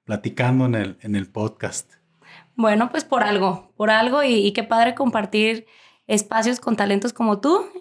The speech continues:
Speaker 2: Y,
Speaker 1: No,
Speaker 2: y bueno,
Speaker 1: gracias.
Speaker 2: espero que les guste este episodio a todos los que nos están viendo y escuchando.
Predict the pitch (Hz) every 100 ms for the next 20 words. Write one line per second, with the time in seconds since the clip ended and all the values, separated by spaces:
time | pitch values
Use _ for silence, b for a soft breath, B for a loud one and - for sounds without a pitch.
0 | _ 202 202 196 196 185 175 190 196 190
1 | 254 359 359 - 214 202 226 233 233 214
2 | 208 214 247 247 240 220 269 277 262 233
3 | - 196 190 190 208 196 196 208 240 254
4 | 254 196 196 196 - -